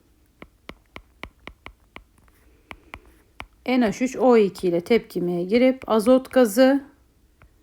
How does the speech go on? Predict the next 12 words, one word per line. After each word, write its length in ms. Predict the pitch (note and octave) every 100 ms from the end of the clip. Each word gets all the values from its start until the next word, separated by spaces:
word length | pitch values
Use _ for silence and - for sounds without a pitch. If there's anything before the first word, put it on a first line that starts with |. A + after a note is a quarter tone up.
| - _ _ _ _
ve 240 | A3+ B3+ C4+
suyu 420 | - - A#3+ G3+
oluşturuyor. 720 | E3 E3 - F3 E3+ - - - _ - - _ _ _ _
Sol 280 | - F#4 F#4+
tarafta 520 | F4+ F4 E4+ F4 E4
bir 220 | D#4+ C#4
azot, 260 | A#3+ A3+ D#4
sağ 280 | - D4 C#4+
tarafta 360 | C#4 C4 C4+
iki 240 | A#3+ - C4
azot 400 | F3+ E3+ F3 G3+
var. 240 | C4+ -